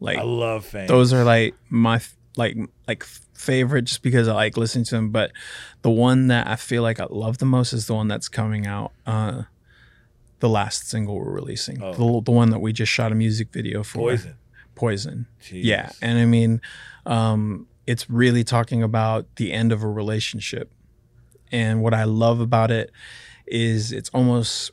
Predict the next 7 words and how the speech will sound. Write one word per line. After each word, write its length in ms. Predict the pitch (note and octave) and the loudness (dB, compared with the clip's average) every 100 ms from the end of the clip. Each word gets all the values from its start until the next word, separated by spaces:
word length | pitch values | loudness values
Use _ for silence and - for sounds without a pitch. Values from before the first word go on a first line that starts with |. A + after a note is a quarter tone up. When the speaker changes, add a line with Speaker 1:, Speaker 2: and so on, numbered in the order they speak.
| - | -4
Speaker 1:
it 60 | |
represents 680 | A#2+ B2+ C3 B2 A#2 A#2 A#2 | 2 2 4 2 2 2 0
kind 260 | - A#2 A#2 | -4 -2 0
of 140 | A2+ | 0
like 460 | A2 A2+ A2+ - - _ _ _ _ _ - - _ _ _ _ _ _ _ - _ _ _ _ _ - | 0 0 0 -6 -16 _ _ _ _ _ -20 -20 _ _ _ _ _ _ _ -20 _ _ _ _ _ -4
the 520 | A#2+ A2 A2 A#2+ - | -2 -2 -2 -2 -2
end, 440 | G#2 G#2+ B2+ B2+ | -2 0 0 0